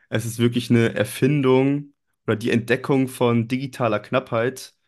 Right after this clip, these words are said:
Und das ist, war, das war Mindblow für mich, so. Das war schon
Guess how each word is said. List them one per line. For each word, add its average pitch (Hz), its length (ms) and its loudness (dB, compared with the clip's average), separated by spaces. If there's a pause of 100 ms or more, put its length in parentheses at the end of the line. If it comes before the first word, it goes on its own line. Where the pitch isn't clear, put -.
(480)
Und 110 760 -4 (400)
das 101 180 -4
ist, - 460 -6
war, 110 180 2
das 120 160 -2
war 131 100 2
Mindblow 120 440 2
für 98 160 -8
mich, 95 260 -8
so. 95 120 -4
Das 98 180 -4
war 107 120 -2
schon 107 680 -4